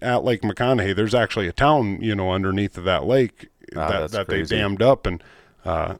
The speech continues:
Speaker 1: I think when they would go slabbing, he would end up catching shingles and, and, uh,
Speaker 2: <laughs>
Speaker 1: you know, bring 'em, bring 'em back up. But, uh,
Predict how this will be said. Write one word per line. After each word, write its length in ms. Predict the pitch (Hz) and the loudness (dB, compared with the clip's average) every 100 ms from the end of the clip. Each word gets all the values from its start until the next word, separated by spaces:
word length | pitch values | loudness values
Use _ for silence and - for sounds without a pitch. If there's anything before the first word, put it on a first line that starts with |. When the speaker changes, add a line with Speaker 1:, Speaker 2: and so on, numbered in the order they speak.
| _ | _
Speaker 1:
I 100 | - | -8
think 280 | 95 107 95 | -4 -4 -2
when 160 | 101 98 | -2 0
they 140 | 98 | 0
would 160 | 95 95 | -2 0
go 160 | 101 | 0
slabbing, 600 | 90 101 107 117 107 95 | 0 2 2 2 0 -6
he 140 | 90 101 | -4 -6
would 240 | 92 82 - _ _ _ - | -6 -10 -20 _ _ _ -6
end 160 | 107 | -2
up 180 | 101 - | -2 -2
catching 380 | - 113 - 104 | 0 0 0 -4
shingles 580 | - 131 127 104 101 98 | 0 0 2 0 0 -4
and, 260 | 90 87 95 | -4 -4 -6
and, 420 | 107 98 135 98 | -6 0 0 2
uh, 180 | 87 85 - | 0 -2 -4
Speaker 2:
<laughs> 100 | 107 - - - - - | -4 -4 -16 -20 -20 -10
Speaker 1:
you 60 | |
know, 260 | 92 92 95 101 113 - | -6 -6 -8 -12 -14 -4
bring 220 | 113 104 | -2 -2
'em, 220 | 98 95 - 110 | -4 -8 -14 -4
bring 240 | 110 107 | -2 0
'em 100 | 101 | -2
back 300 | 101 98 - | 0 -2 2
up. 280 | 131 110 98 | 2 2 -2
But, 240 | 104 95 | -8 -4
uh, 220 | 101 87 | -4 -4